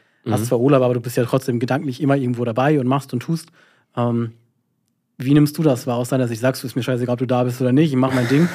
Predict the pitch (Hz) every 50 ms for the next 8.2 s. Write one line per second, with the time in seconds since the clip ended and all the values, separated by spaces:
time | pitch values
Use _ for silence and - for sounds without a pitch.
0 | - - - - - - - 135 135 135 135 135 139 - 151 143 147 139 135 131
1 | 135 139 131 120 - 139 135 131 135 147 135 120 - 143 135 131 - 147 135 -
2 | 135 123 131 143 160 185 185 170 139 131 131 - 143 135 131 131 196 156 131 135
3 | 127 131 120 143 156 175 165 147 165 175 180 190 180 196 170 165 151 147 147 147
4 | 147 147 143 139 - 147 131 139 139 135 143 139 127 131 123 117 123 127 127 123
5 | 123 - 156 143 120 117 - _ _ _ _ - 127 120 120 120 120 120 120 120
6 | 120 117 120 185 190 185 170 170 160 151 151 - 151 147 139 143 143 143 147 147
7 | 147 139 143 127 131 127 123 - 127 113 113 104 - 113 113 - - 113 - _
8 | - - - 123